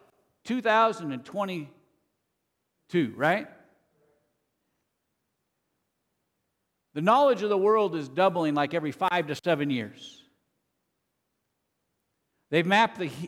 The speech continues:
human genome. They've, they're, they're finding out things with our cognitive abilities they never even knew and could, could, could process or do before, and yet there's still slavery in the world.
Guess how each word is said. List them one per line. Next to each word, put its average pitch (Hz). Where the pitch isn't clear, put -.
human 196
genome. 247
They've, 147
they're, 156
they're 139
finding 214
out 185
things 208
with 160
our 135
cognitive 214
abilities 196
they 170
never 208
even 185
knew 180
and 170
could, 147
could, 151
could 139
process 190
or 151
do 220
before, 190
and 156
yet 165
there's 147
still 156
slavery 190
in 180
the 170
world. 160